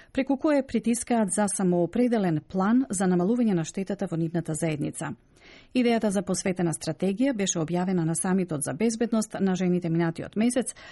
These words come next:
а во писмото се бара одржување настан за безбедноста на абориџанските жени. Слушателите кои имаат потреба од информации во врска со сексуални напади или поддршка,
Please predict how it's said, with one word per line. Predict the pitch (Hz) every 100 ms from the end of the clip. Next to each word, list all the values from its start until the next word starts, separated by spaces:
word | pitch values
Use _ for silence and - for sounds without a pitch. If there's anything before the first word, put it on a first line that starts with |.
| - -
а | 240
во | 233
писмото | 302 302 262 214
се | 208
бара | 180 226 233 202
одржување | 196 196 254 233 180
настан | 185 208 - 214
за | 185 202
безбедноста | 180 170 160 214 240 233 180
на | 170 180 -
абориџанските | 180 175 151 156 156 - 170 175
жени. | 190 202 139 - _ - - - - - -
Слушателите | 311 262 240 196 180 175
кои | 175 160 -
имаат | 233 247 240 233
потреба | - 220 - 202 208 -
од | 208 202
информации | 214 208 220 180 175 175 196 185
во | 156
врска | 165 - - 175
со | -
сексуални | 156 156 - 180 170 160
напади | 180 196 208 175
или | 143
поддршка, | - 233 247 - 214